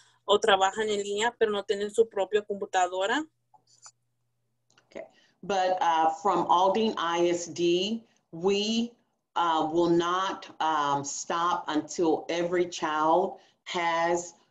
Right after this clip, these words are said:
Speaker 2: their own, um, Chromebook or laptop, um,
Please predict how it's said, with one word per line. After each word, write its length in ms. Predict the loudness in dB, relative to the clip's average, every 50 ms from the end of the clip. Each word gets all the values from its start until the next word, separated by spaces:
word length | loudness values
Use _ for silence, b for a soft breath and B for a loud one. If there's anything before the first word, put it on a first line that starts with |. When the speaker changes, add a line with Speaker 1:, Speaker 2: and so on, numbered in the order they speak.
| _ _
Speaker 2:
their 320 | -8 -4 -4 -2 -2 -2 0
own, 360 | 2 4 4 4 4 4 2 0 -2 -4 -6 _ _ _
um, 500 | -2 0 0 2 2 2 0 -2 -4 -6
Chromebook 680 | -4 -2 0 2 2 2 0 0 0 0 0 0 -2 -4 -8 -14 _
or 220 | -2 0 0 2 2
laptop, 800 | 0 0 -2 -2 -4 -4 -2 0 0 2 0 0 -2 -6 b b b b b b b b _ _ -4
um, 360 | -2 0 0 0 0 -2 -4